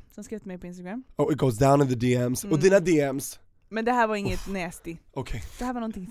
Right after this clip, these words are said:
Speaker 1: fint. En kille på typ femton år kanske.
Speaker 2: Mm.
Speaker 1: Skrev ett långt meddelande till mig hur han typ så här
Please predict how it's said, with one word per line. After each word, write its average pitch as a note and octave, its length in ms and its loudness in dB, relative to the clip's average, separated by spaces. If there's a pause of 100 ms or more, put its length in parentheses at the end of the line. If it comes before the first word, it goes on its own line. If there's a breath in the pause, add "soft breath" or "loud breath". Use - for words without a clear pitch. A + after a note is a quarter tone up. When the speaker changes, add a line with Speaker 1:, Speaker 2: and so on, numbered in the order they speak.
(120)
Speaker 1:
fint. - 560 -12 (1400 loud breath)
En A3+ 120 -8
kille A3+ 400 -2
på A3+ 140 -6
typ G3+ 500 -8
femton G#3+ 540 -8
år A3 140 -6
kanske. A#3+ 580 -10
Speaker 2:
Mm. E3+ 300 -12 (340 soft breath)
Speaker 1:
Skrev A3+ 240 -2
ett G#3+ 100 -6
långt A#3 280 -2
meddelande G3+ 380 -4
till G3+ 80 -10
mig F#3+ 200 -6
hur F#3+ 160 -6
han F3+ 340 -10
typ - 180 -18
så - 120 -14
här D#3 160 -12